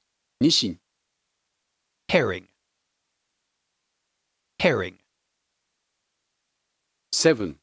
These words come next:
Speaker 1: タラ.
Speaker 2: Cod. Cod.
Speaker 1: Eight.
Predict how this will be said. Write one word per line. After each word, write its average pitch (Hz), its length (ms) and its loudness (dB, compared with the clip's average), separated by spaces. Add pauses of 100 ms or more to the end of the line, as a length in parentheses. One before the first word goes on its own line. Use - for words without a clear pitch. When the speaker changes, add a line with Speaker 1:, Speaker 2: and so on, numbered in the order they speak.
(500)
Speaker 1:
タ 160 140 4
ラ. 104 160 0 (880)
Speaker 2:
Cod. 90 500 0 (2000)
Cod. 92 500 0 (1800)
Speaker 1:
Eight. 139 360 0